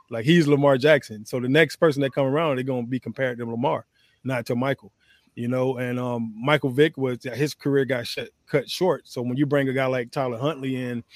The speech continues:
off the bench, you don't have to change your offense at all. But I, one thing that I think that Tyler does really, really well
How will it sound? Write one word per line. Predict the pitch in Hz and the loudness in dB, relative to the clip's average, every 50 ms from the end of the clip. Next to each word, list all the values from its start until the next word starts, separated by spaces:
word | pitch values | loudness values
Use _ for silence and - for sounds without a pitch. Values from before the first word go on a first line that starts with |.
| - _ _ - - | -20 _ _ -10 -6
off | 127 127 - | -6 -6 -4
the | 131 117 | -6 0
bench, | 117 151 170 151 - - | 0 2 2 2 0 -2
you | 151 147 | -2 0
don't | 135 131 | 0 -2
have | 131 - | -4 -6
to | - 113 | -6 -10
change | - - 131 131 123 113 | -6 -4 -4 -4 -4 -4
your | 123 113 110 123 | -4 -4 -2 -2
offense | 165 160 - 139 120 - - | -2 0 -2 -6 -6 -4 -6
at | 117 113 | -6 -2
all. | 120 147 170 147 127 117 110 | 0 2 2 2 0 0 -4
But | 110 113 123 117 | -6 -6 -6 -6
I, | 117 123 | -6 -8
one | 113 123 147 160 151 135 | -2 2 2 2 2 2
thing | 151 143 139 131 | 2 2 2 2
that | 127 127 | 0 0
I | 123 | -2
think | 117 - 139 127 120 | -2 -2 -4 -4 -4
that | 120 113 | -6 -6
Tyler | - 131 135 139 131 | -4 -4 -2 -2 -2
does | 120 123 120 113 113 117 | -2 -2 -2 -4 -4 -6
really, | 117 135 131 123 | -4 -2 -2 0
really | 123 123 120 | 0 -2 -2
well | 113 113 123 143 143 127 117 110 | -2 -2 0 2 2 2 0 -2